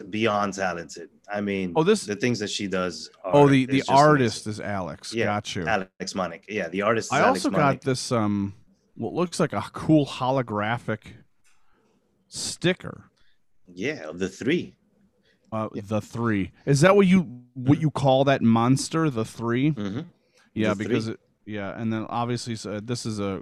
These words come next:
Speaker 3: I put
Speaker 2: great
Speaker 3: that on my toolbox. I
Speaker 2: The
Speaker 3: put both of
Speaker 2: Illusion
Speaker 3: those on my
Speaker 2: Witch. Now, this
Speaker 3: toolbox.
Speaker 2: is the cover for the first one.
Speaker 1: Is that what you
Speaker 2: Um,
Speaker 1: call your penis?
Speaker 3: My toolbox?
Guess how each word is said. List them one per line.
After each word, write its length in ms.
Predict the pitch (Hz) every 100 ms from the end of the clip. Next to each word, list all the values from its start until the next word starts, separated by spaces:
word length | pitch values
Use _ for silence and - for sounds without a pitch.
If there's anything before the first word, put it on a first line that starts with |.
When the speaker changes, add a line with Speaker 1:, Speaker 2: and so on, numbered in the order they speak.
| 95
Speaker 3:
I 40 | 110
put 80 | 147
Speaker 2:
great 160 | 202 220
Speaker 3:
that 100 | 175
on 80 | 165
my 120 | 123
toolbox. 680 | - 135 117 104 95 - -
I 40 |
Speaker 2:
The 60 | 135
Speaker 3:
put 60 |
both 20 | 139
of 80 |
Speaker 2:
Illusion 220 | 156 175 143
Speaker 3:
those 80 | 131
on 60 | 127
my 40 |
Speaker 2:
Witch. 160 | 107 131
Now, 140 | 135
this 160 | 160 180
Speaker 3:
toolbox. 40 |
Speaker 2:
is 120 | 175
the 160 | 151 135
cover 440 | - 143 170 156
for 160 | - 131
the 100 | 110
first 560 | - - 180 196 -
one. 480 | 123 104 92 90 104 -
Speaker 1:
Is 60 | - _ _ _ _
that 300 | 117 117 117
what 80 | 113
you 60 | 117
Speaker 2:
Um, 40 |
Speaker 1:
call 120 | 123 131
your 120 | 98
penis? 460 | 98 120 123 - - _ _ _ _ _ _ _
Speaker 3:
My 100 | 113
toolbox? 640 | 123 135 143 156 170 -